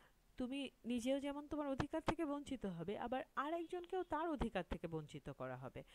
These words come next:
আবার পরিবারে, পরিবারে আমাদের অনেক অধিকার,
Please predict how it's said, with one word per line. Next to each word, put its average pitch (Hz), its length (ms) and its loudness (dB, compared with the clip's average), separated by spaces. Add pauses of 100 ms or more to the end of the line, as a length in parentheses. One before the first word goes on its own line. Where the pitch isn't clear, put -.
(280)
আবার 294 200 2
পরিবারে, 220 640 2 (440)
পরিবারে 294 520 2 (160)
আমাদের 180 320 0
অনেক 196 380 -2
অধিকার, 180 500 2